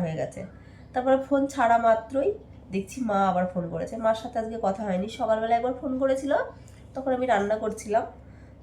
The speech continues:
ব্যস্তই ছিলাম, মেয়েকে স্কুলে বের করতে হবে, তখন একটু তাড়ায় থাকে। দিয়ে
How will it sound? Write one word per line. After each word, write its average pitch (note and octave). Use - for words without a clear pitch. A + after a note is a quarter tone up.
ব্যস্তই A3
ছিলাম, G#3
মেয়েকে A3
স্কুলে G#3+
বের G#3
করতে G3+
হবে, G3+
তখন G3
একটু G3
তাড়ায় F3+
থাকে। -
দিয়ে B3+